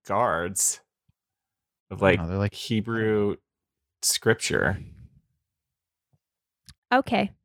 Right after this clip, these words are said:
Speaker 3: ready? What's next? So we look
Speaker 1: Okay.
Speaker 3: at each other.
Speaker 1: So we're floating in the, are we floating in the water still?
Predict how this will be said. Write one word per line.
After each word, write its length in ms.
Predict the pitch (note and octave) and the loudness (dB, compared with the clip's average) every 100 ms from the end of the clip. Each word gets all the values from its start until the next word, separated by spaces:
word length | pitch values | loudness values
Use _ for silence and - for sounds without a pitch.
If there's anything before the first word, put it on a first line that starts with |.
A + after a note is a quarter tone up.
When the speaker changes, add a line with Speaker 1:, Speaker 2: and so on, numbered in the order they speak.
| - | -4
Speaker 3:
ready? 380 | A3 A#3+ D4 - _ _ _ _ _ _ _ - | 0 0 0 -6 _ _ _ _ _ _ _ 4
What's 340 | G#3+ A3 - | 4 4 0
next? 400 | A3 F3 - - | 0 0 -2 -6
So 180 | G#3+ F#3+ | -2 0
we 340 | F#3+ G#3+ G3+ | 0 0 -2
look 260 | - G3+ A3 | -2 -2 0
Speaker 1:
Okay. 100 | A#3 | 0
Speaker 3:
at 80 | A3 | -2
each 200 | G#3+ - | -2 0
other. 380 | F#3+ F3 F3 - - | 2 2 0 -2 -4
Speaker 1:
So 160 | D#3 | 0
we're 140 | D#3+ F#3+ | 0 0
floating 480 | E3+ E3+ D#3+ D3+ | 0 0 0 0
in 180 | A#2 C3 | 0 0
the, 340 | A#2+ A2 G#2 - | 2 2 2 0
are 60 | B2+ | -2
we 80 | |
floating 360 | C#3 C3+ B2+ B2 | 0 0 2 0
in 100 | A#2+ | 0
the 100 | G#2 | 2
water 300 | F#2+ G2 A#2 | 2 2 0
still? 400 | - C3 C3+ | 0 0 0